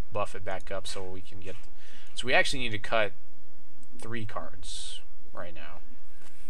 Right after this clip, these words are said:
Maybe Shame Gladiator. Maybe cut, take that down to two.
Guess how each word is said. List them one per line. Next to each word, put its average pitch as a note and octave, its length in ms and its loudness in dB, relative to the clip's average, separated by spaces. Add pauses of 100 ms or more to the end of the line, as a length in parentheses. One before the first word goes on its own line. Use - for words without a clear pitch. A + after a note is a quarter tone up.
(140)
Maybe D#3 200 0
Shame E3+ 300 0
Gladiator. C#3 640 0 (1200)
Maybe A2+ 180 -2
cut, B2 260 -2
take A#2+ 180 -2
that A#2 120 -2
down A#2+ 160 0
to A2+ 80 -2
two. C3 460 0